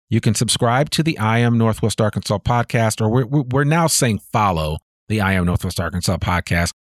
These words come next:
wherever you listen to it, and please consider rating and reviewing us on Apple Podcasts. Remember, our podcasts come out every Monday,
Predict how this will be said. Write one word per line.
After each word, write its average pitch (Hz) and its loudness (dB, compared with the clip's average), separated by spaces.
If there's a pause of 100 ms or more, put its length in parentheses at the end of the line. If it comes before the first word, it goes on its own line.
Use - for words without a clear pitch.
(120)
wherever 139 0
you 135 2
listen 113 0
to 95 0
it, 92 -4
and 101 -2
please 147 0
consider 110 0
rating 147 2 (300)
and 107 2
reviewing 107 2
us 95 0
on 98 0
Apple 92 -2
Podcasts. 90 -2 (260)
Remember, 113 0
our 104 -2
podcasts 143 -2
come 110 0
out 101 0 (100)
every 131 0
Monday, 110 2